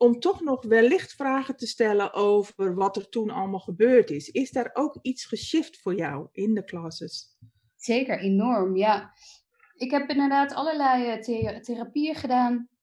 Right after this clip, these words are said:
Speaker 2: Gewoon psychologie, E M D R, een paar andere technieken. Ehm, Goodfield, was, dat was ook wel echt waanzinnig, want dat heeft me heel erg geholpen bij het fysieke.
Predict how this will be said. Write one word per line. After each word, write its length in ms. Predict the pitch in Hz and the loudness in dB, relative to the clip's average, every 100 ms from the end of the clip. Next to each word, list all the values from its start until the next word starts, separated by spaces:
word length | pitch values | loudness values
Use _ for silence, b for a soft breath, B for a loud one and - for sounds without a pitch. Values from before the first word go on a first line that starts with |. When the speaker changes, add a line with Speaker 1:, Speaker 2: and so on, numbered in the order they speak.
| _ _ _ _ | _ _ _ _
Speaker 2:
Gewoon 360 | _ - 208 196 | _ -6 -2 -2
psychologie, 880 | - 247 240 214 208 233 233 233 220 | -2 -4 -4 -6 -6 -2 0 0 -4
E 100 | 214 | -8
M 100 | 202 | -6
D 40 | 196 | -4
R, 240 | 220 214 214 | -2 -2 -2
een 60 | |
paar 180 | 214 190 | -4 -6
andere 320 | 214 226 220 | -6 -8 -8
technieken. 640 | 208 214 208 208 214 208 B B B B | -10 -12 -12 -10 -8 -10 B B B B
Ehm, 360 | B 233 214 214 | B -2 0 0
Goodfield, 580 | 202 277 - 269 269 269 | 4 2 2 0 0 0
was, 300 | 254 220 220 | -6 -8 -8
dat 340 | - 208 208 214 | -10 -8 -8 -8
was 280 | 214 - | -10 -10
ook 140 | 240 233 | -10 -8
wel 220 | 220 226 | -6 -6
echt 240 | 226 233 | -8 -10
waanzinnig, 680 | 208 208 214 190 226 247 226 | -8 -4 -4 -2 0 2 0
want 140 | 202 202 | -4 -8
dat 120 | 196 | -4
heeft 220 | 214 208 | -2 -2
me 60 | 220 | -2
heel 140 | 214 | -2
erg 140 | 208 214 | -4 -6
geholpen 340 | 226 220 214 | -8 -6 -6
bij 120 | 202 | -4
het 160 | 196 196 | -4 -4
fysieke. 680 | 240 202 233 254 302 392 | -4 -2 -2 -2 -2 -6